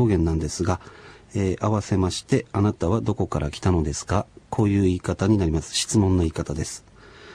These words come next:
えー、例文二の方なんですけれども、アイヌコタンは、え、これは、アイヌは人間。えー、コタンは村。わというのはどこどこから。えというのが来る、あるいは来たと言いまして、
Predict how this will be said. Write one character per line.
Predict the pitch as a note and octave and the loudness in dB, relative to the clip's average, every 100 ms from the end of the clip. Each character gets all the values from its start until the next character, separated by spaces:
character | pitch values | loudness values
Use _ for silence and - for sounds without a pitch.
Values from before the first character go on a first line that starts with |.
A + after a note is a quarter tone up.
| - - | -16 -4
え | G2+ F#2 G#2+ | -2 0 2
ー、 | |
例 | B2 C#3+ C#3 | 4 4 4
文 | C#3+ C#3 C3 | 4 6 8
二 | D#3+ | 8
の | C#3+ | 6
方 | A2+ G2 F2+ | 2 2 2
な | E2 | 2
ん | D#2+ | 0
で | D#2 | -2
す | - | -2
け | D#2+ | -2
れ | |
ど | D#2+ E2+ | 2 4
も、 | G#2 - - - - | 2 0 -20 -18 -2
ア | A#2 | 4
イ | C3 | 6
ヌ | C3+ | 4
コ | B2+ C3+ | 4 0
タ | A2 | 2
ン | F#2+ F2 | 2 2
は、 | F2 - | 0 -4
え、 | G2+ - _ - - | -6 -6 _ -20 -12
こ | - | -2
れ | A#2 | 2
は、 | G#2+ B2 B2 - - | 2 0 -2 -10 0
ア | C3 | 4
イ | B2+ | 6
ヌ | G2+ E2+ | 4 4
は | G2+ | 2
人 | F2 E2+ E2 | 4 4 2
間。 | E2 D2+ - - - - - | 0 -4 -8 -20 -20 -18 -6
え | |
ー、 | E2+ E2 - - - | -4 -4 -6 -12 -6
コ | C3+ | -2
タ | C3+ | 2
ン | G2 D#2 | 2 2
は | E2 A2 - | 0 -2 -4
村。 | - D#2+ E2+ F#2+ - - - - - | -2 0 0 -4 -10 -20 -20 -14 0
わ | A#2 C3 | 0 2
と | - | 2
い | G#2+ F#2+ | 4 4
う | |
の | E2+ E2+ | 2 2
は | G2+ | 0
ど | F2+ F2+ | 0 0
こ | G#2+ | 0
ど | G#2 F#2 | 0 -2
こ | D2+ | -4
か | - E2 | -4 -4
ら。 | D2 - - - - B2+ | -4 -8 -20 -20 -6 -2
え | B2+ | -2
と | - - | -2 0
い | F#2 E2+ | 2 2
う | |
の | E2 D#2+ | 2 0
が | G#2 - | -2 -4
来 | - F#2+ | -2 0
る、 | D#2 - | 0 -4
あ | F2 | -2
る | F#2 | 0
い | E2 | 0
は | D2 | -4
来 | - | -4
た | G2+ | -4
と | - E2 | 0 0
言 | D2+ | 0
い | |
ま | D2+ | -2
し | D2 - | -4 -4
て、 | - | -4